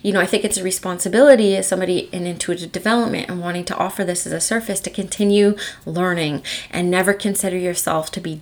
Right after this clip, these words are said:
done. Um, so that's a really big responsibility. And another one I really wanted to say, you know, going back to my original story around, um, this woman who I was working with, and, um, the responsibility I felt,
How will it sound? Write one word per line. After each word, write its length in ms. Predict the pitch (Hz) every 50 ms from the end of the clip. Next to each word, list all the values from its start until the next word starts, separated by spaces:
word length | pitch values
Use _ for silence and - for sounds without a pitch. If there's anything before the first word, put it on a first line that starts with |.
| - -
done. 460 | 156 151 143 - - - - - - - - - - - - - - - - - - - -
Um, 260 | 160 151 160 165 160
so 140 | - - 196
that's 240 | 196 185 185 - 202
a 40 |
really 220 | 180 185 175 170 156
big 180 | 170 165 151
responsibility. 960 | 151 156 - - - 170 165 160 - 170 - 170 165 165 170 170 156 156 165 180 - - - - - - - - - - - - - - - - - - - - - - -
And 120 | 214 220
another 340 | 240 240 247 247 254 311 349
one 200 | 392 359 320 294
I 40 | 262
really 260 | 240 226 226 226 220
wanted 320 | 214 208 202 202 196 190
to 100 | - 208
say, 400 | - - 202 196 208 180 185 185 - - - - - - -
you 120 | 214 208
know, 100 | 202 202
going 240 | 202 214 214 220 214
back 220 | 214 190 190 - -
to 80 | -
my 100 | 196 185
original 340 | 185 185 180 180 185 180 180
story 540 | 180 - - 262 269 294 294 247 220 208 196
around, 480 | 185 185 185 180 180 175 175 175 - - -
um, 240 | - 185 180 170 170
this 240 | - 180 170 - -
woman 460 | 208 254 269 233 190 180 175 175 185
who 500 | 180 - 196 185 175 170 165 165 170 170 - - - - - -
I 80 | - 180
was 200 | 170 175 175 170
working 440 | 170 165 - - 190 175 175 170
with, 280 | 170 165 165 165 160 - - -
and, 440 | 180 180 170 165 165 165 160 - - - - - - - - - - - - - - -
um, 140 | 180 185 185
the 80 | 185
responsibility 720 | 185 185 - - 208 196 - 190 185 202 190 - - 208 196
I 40 | 185
felt, 640 | - - 180 170 165 - - - - - - -